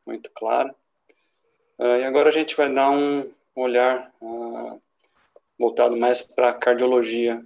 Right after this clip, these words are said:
relacionada ao covid. Bom, então eu vou comentar alguma coisa sobre a, a miocardite relacionada ao covid.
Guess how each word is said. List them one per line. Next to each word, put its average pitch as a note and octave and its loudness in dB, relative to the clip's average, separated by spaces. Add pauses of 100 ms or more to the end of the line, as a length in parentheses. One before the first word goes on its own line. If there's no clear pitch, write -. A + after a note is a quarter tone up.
relacionada A#2 -4
ao A#2+ -4
covid. A2 -6 (2500)
Bom, A#2+ -2 (1800)
então C#3 -2
eu B2 -2
vou C3 -2 (400)
comentar B2+ -4
alguma A#2+ 0
coisa B2+ -6
sobre B2+ -6 (140)
a, A#2+ -6 (100)
a A#2+ -8
miocardite B2+ -6
relacionada C3 -6
ao C3 -6
covid. A#2 -8